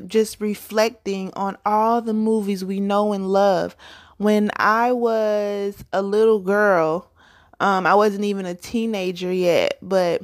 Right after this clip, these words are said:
I loved the movie Grease. Me and my god sister would watch it all the time. And back then,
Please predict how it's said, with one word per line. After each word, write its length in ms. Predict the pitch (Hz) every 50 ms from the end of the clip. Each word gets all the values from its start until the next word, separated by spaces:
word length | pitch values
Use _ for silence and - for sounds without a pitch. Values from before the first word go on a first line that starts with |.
| - _ _ _ _ _ _ _ _ _ _ _ -
I 200 | - 208 202 202
loved 640 | 196 185 185 190 190 202 208 214 220 220 208 190
the 80 | 208 202
movie 380 | 202 214 208 208 196 202 202
Grease. 480 | 170 - 196 202 202 190 180 190 - -
Me 140 | 208 208 214
and 100 | 214 202
my 140 | 196 185 185
god 360 | 185 190 185 190 180 - -
sister 360 | - 190 190 - - - 180
would 140 | 180 180 165
watch 340 | 175 185 180 185 190 - -
it 160 | 175 170 - -
all 280 | - 180 185 185 185 180
the 100 | 175 175
time. 460 | - - 226 190 180 160 156 156 165 _ - - - - - _
And 240 | - 196 214 208 190
back 240 | 214 208 208 208 208
then, 540 | 190 185 226 277 277 262 240 220 214 208